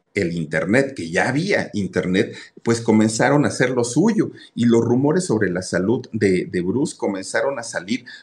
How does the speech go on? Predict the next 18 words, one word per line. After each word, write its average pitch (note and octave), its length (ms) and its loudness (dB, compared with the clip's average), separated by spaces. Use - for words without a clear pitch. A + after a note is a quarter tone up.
porque G#2+ 240 -4
todo B2 220 -4
el C3+ 40 -2
mundo B2+ 240 -4
decía, G#2 400 -4
"¿Qué B2 120 -2
es B2 120 -4
lo C3+ 140 -4
que - 100 -6
tiene? A2 420 2
¿Qué A2 120 0
es A2+ 80 0
lo B2 100 -6
que F#2 120 -6
le E2 40 -4
está F2 260 -6
pasando?". C3+ 500 -4
Bueno, F#2 320 -2